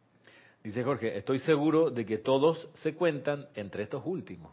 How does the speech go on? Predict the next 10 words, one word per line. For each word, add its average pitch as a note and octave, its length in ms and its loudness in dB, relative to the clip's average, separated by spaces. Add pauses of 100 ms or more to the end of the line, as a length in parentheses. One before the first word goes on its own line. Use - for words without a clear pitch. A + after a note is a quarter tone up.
(100)
porque G#2 220 -10
nadie A2+ 380 -4
quiere A2+ 360 -6 (760)
se-, B2 120 -2
autoconsiderarse A#2+ 1040 -2
como G#2+ 220 -6
mala, G2 520 -2 (420)
de A2 120 0
mala A2+ 280 0
voluntad. G2+ 640 0